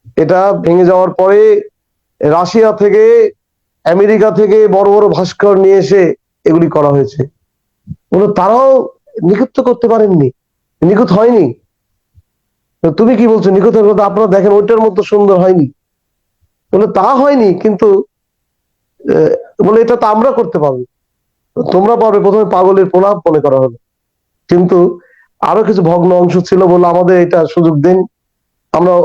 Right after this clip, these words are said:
ওইটার মতো নিখুঁত করে দেব।" অবিশ্বাস্য হলেও তারা তাই করেছিলেন। তাদের সুযোগ দেওয়া হলো, ওই ভগ্ন অংশগুলি আগের মতো তারা নিখুঁত করে দিয়েছিলেন।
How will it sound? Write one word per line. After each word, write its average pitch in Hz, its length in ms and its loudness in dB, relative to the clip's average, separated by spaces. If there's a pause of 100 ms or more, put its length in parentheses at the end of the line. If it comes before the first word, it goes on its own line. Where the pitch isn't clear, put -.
(300)
ওইটার 175 300 0
মতো 170 180 0
নিখুঁত 165 300 0
করে 143 160 0
দেব।" 123 160 -4 (1400)
অবিশ্বাস্য 180 580 -2
হলেও 208 540 2 (680)
তারা 165 160 0
তাই 165 240 -2
করেছিলেন। 127 600 -4 (460)
তাদের 160 200 0
সুযোগ 170 380 0
দেওয়া 180 140 2
হলো, 220 340 0 (720)
ওই 202 360 0
ভগ্ন 175 300 0
অংশগুলি 180 600 0 (300)
আগের 175 280 0
মতো 196 160 0
তারা 180 200 0
নিখুঁত 170 320 0
করে 165 140 0
দিয়েছিলেন। 139 500 -2